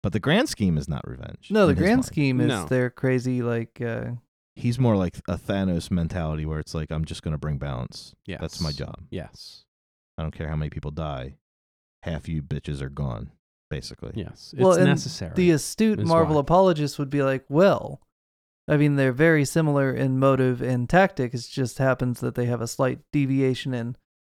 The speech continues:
Speaker 2: you know, uh, philosophy or whatever. But they really are. In, in a lot of ways, it is Batman fighting a counter Batman,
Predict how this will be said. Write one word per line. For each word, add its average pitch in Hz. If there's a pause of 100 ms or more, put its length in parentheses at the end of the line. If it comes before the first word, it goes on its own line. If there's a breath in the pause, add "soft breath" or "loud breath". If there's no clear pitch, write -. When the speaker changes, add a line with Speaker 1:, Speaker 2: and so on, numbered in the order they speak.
(640)
Speaker 2:
you 143
know, 98
uh, 113
philosophy 127
or 98
whatever. 123
But 135
they 151
really 165
are. 180
In, 165
in 175
a 165
lot 170
of 175
ways, 165
it 180
is 233
Batman 120
fighting 123
a 120
counter 123
Batman, 123